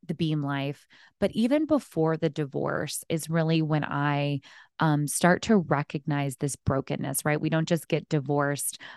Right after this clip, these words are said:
uh, just because. There's usually either months, years leading up to a certain event. And for me, it was, um,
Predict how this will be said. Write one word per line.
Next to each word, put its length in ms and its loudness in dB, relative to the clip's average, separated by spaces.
uh, 160 0
just 320 -4
because. 480 -6
There's 260 0
usually 560 0
either 500 2
months, 720 0
years 880 0
leading 600 2
up 220 2
to 220 0
a 60 2
certain 680 0
event. 640 -4
And 600 4
for 140 4
me, 640 2
it 180 2
was, 760 2
um, 380 2